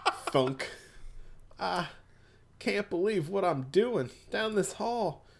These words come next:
deep into an examination room in the gynecology department, I saw them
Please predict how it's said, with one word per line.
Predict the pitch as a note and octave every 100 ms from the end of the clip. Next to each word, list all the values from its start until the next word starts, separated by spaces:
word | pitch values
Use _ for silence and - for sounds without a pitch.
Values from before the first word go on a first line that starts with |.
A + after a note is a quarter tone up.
| - -
deep | A3 G#3
into | F3+ E3 E3
an | D#3
examination | C#3+ F3 F3 E3 F#3 F#3 C#3+
room | D3
in |
the | C#3
gynecology | C#3 F3 D#3+ - E3+ F3 D#3
department, | A#2+ - C3+ C3 C#3+
I | D#3
saw | D3+ - F3 F#3 E3
them | F#2+ F#2